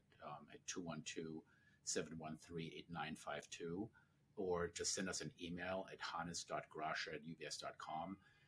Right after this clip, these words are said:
You can also reach Don Hoffman. Um, his number is two one two, five eight three, one one zero zero. Don, I think I got that right. Um, and, and certainly you can share, you know, this podcast with anybody who you think could benefit from it.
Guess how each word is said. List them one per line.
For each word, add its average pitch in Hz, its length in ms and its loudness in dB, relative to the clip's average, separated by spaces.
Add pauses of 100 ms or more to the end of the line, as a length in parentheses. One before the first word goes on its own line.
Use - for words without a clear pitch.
(120)
You 120 80 6
can 110 180 6
also 95 300 2
reach 87 260 2
Don 80 200 2
Hoffman. 135 640 4 (140)
Um, 104 300 6
his 104 180 2
number 104 260 6
is 98 120 2
two - 160 0
one 95 260 2
two, 101 240 2
five 85 360 0
eight 85 200 0
three, 90 340 2 (160)
one 85 480 0
one 85 260 0
zero 80 300 0
zero. 92 440 4
Don, 95 200 4
I 85 60 4
think 92 180 -4
I 85 80 0
got 82 220 -4
that 82 200 -6
right. 92 220 4 (560)
Um, 98 320 6 (160)
and, 107 500 8
and 113 140 6
certainly 131 400 10
you 110 200 8
can 113 200 2
share, 117 640 10 (380)
you 113 100 4
know, 107 140 8
this 107 180 4
podcast 107 760 6 (120)
with 101 200 2
anybody 107 640 6 (100)
who 107 120 -2
you 104 120 6
think 104 260 2
could 104 160 0
benefit 107 360 4
from - 280 -2
it. - 100 -10